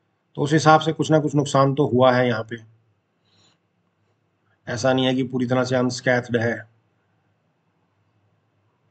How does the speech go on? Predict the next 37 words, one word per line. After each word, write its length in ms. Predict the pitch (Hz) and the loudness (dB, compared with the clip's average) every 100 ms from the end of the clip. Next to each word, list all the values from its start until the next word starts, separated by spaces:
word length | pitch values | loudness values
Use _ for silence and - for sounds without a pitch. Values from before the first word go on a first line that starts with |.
| _ _ _ _ _ _ _ _ - _ - | _ _ _ _ _ _ _ _ -20 _ -12
तो 300 | - - - _ _ - | -10 -10 -12 _ _ -10
कुछ 140 | 139 | -8
पुराने 380 | - 139 135 151 | -2 2 4 6
भी 100 | 151 | 6
हो 120 | 147 | 4
सकते 320 | 135 139 - | 2 -6 -4
हैं 160 | 139 143 | 0 2
videos, 360 | 135 127 139 - | 2 2 0 -2
कुछ 140 | 139 | -4
कहा 220 | - 123 | 2 4
नहीं 140 | 151 127 | 4 4
जा 120 | 113 | 2
सकता, 480 | - _ 135 143 _ | -2 _ -12 -12 _
पर 120 | 127 | -4
ये 180 | 131 151 | 0 2
जो 140 | 139 | 2
है 180 | 123 135 | 2 0
social 300 | 151 131 147 | -2 -4 -2
media 260 | 131 127 131 | -2 -2 -2
पे 160 | 127 | -2
ये 60 | 131 | -4
चल 160 | 110 113 | -4 -8
रहा 260 | 98 95 | -8 -14
है। 160 | - _ _ - _ _ _ _ _ _ _ _ _ _ _ _ - - | -16 _ _ -20 _ _ _ _ _ _ _ _ _ _ _ _ -20 -6
और 160 | 127 | -2
ये 60 | 127 | -2
Browary 640 | 120 131 135 139 143 143 | 0 4 6 6 6 4
area 260 | 135 131 131 | 4 2 2
की 100 | 131 | 0
तरफ 300 | 131 127 123 | -2 -2 0
है, 80 | 123 | -2
कोई 200 | 127 123 | -2 -2
expeditionary 640 | 123 123 127 120 123 123 | -2 0 0 0 -2 -2
force 340 | 123 127 117 | -2 -4 -4
होगी 200 | 117 120 | -4 -2
तो 140 | 123 123 | -2 -2
ये 160 | 123 | -4